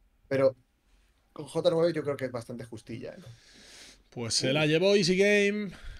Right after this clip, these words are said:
Speaker 2: que tenía unas auténticas nuts.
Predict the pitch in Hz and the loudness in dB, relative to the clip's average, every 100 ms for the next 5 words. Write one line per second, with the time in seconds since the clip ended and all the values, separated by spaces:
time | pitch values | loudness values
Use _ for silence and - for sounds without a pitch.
0 | - - 117 113 110 110 107 110 - - | -16 -12 -10 -8 -6 -8 -8 -10 -10 -6
1 | 135 170 202 180 156 - 160 143 202 214 | -2 -2 0 0 0 0 -2 -2 -4 -4
2 | 233 196 - 226 233 175 - - - - | -4 -4 -4 -4 -6 -6 -6 -6 -8 -14